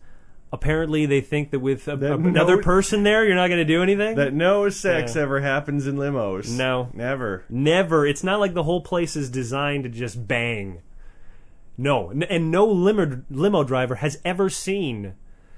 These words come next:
Speaker 1: anyone have sex in a limo. I can, I can definitely tell you that.
Speaker 2: That wasn't
Speaker 1: Yeah.
Speaker 2: something that was, like, in every eighties movie ever.
Speaker 1: <laughs> That was the whole reason you got a fucking limo,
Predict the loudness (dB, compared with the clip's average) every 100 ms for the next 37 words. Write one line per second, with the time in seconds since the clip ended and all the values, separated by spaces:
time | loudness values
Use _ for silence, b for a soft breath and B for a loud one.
0 | b b -4 0 2 2 2 0 -2 -4
1 | 0 0 0 0 0 2 2 0 0 -4
2 | -2 -4 -2 -4 -4 -6 -8 -12 -6 -2
3 | 0 0 -2 -2 -4 -4 -4 -4 -4 -8
4 | -10 -6 -2 0 0 -2 -6 -8 -6 -6
5 | -4 -4 -6 -8 -10 -16 -18 -12 -8 -8
6 | -8 -16 -18 -10 -8 -6 -6 -6 -8 -8
7 | -8 -8 -8 -6 -6 -4 -4 -4 -6 -12
8 | -14 -18 -16 -16 -14 -14 -14 -16 -16 -16
9 | -16 -16 -18 -20 B B B B B B
10 | B -2 -2 0 0 2 2 0 0 -2
11 | -2 0 -2 -2 -4 -4 -6 -4 -6 -6
12 | -12